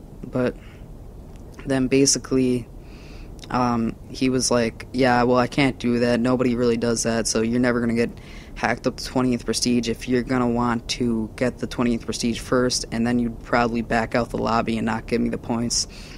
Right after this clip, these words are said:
So the guy was like, "All right, just let me think about it.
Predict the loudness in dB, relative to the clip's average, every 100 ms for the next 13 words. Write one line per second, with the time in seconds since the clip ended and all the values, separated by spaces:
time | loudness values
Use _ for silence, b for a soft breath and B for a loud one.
0 | B -6 -2 2 2 0 -4 B B B
1 | B -10 -2 4 4 4 4 2 4 6
2 | 6 4 0 2 2 2 0 0 0 2
3 | 2 0